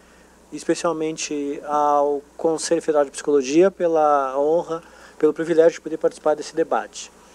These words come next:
A minha intenção, como disse a Vera, é colaborar, trazendo algum,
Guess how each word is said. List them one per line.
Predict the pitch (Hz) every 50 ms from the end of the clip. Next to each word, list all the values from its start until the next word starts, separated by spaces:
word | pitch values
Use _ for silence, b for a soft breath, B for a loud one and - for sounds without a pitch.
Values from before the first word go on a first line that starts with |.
| B B B B B B
A | 156 160
minha | 175 185 190
intenção, | 185 - 190 190 175 - - - 196 185
como | - 190 180 170 165
disse | 156 160 - - 180
a | 175
Vera, | 147 165 175 180 180
é | 170
colaborar, | - 175 170 165 160 156 156 160 151 156 170 220 277 - _ _ _ b b b b b b b - -
trazendo | - 170 180 170 180 185 185 180 185
algum, | 185 170 165 175 180 185 180 180 180 175 170 160 156 151 147